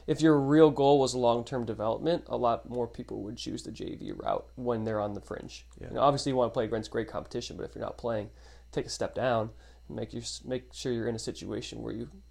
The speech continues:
Speaker 1: get a lot more minutes.
Speaker 2: So were you playing A A U in high school as well?
Speaker 1: I was, yeah. It was not my primary concern, though. It was not. It was all Branson all the time, and then I played A A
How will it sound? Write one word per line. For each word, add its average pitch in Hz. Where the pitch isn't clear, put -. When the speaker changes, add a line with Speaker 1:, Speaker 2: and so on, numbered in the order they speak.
Speaker 1:
get 50
a 50
lot 50
more -
minutes. -
Speaker 2:
So 135
were 117
you 131
playing 127
A 104
A 98
U 92
in 98
high 92
school 98
as 87
well? 87
Speaker 1:
I 156
was, 147
yeah. 151
It 151
was 139
not 156
my 131
primary 117
concern, 107
though. -
It -
was -
not. -
It 131
was 123
all 113
Branson 104
all 101
the 107
time, 107
and 107
then 104
I 98
played 104
A -
A -